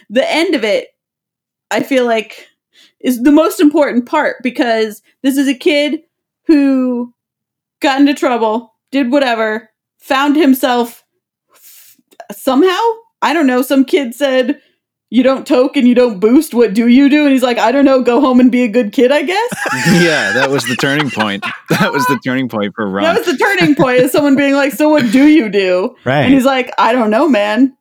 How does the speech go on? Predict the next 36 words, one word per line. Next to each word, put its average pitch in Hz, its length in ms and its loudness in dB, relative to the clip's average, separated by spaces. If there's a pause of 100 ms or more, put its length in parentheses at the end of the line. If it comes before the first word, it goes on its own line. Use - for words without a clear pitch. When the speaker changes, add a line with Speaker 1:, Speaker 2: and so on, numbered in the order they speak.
(100)
Speaker 1:
Uh, 220 440 0
and 233 200 0
then 226 200 0
he 277 100 4
comes 240 280 -2
back 220 280 -2
and 220 200 0
his 226 180 0
big 226 220 -2
stompy 262 460 -2
boots 247 260 0
are 269 80 2
off 254 200 -2
and 240 80 2
he's 214 140 -6
wearing 247 300 0
Chucks 262 360 -4
and 202 100 -4
now 233 180 0
he's 233 120 -2
a 240 60 -2
good 233 220 -2
kid. 185 440 0
I 214 360 -2
Speaker 2:
Mm. 90 280 -10 (220)
Speaker 1:
anyway, 190 540 -4 (120)
but 277 100 -2
the 311 80 -2
point 349 300 0
is, 208 240 -2 (400)
this 339 200 0
is 370 100 0
not 339 180 0
a 294 80 -2
good 254 200 0
ending. 214 600 -2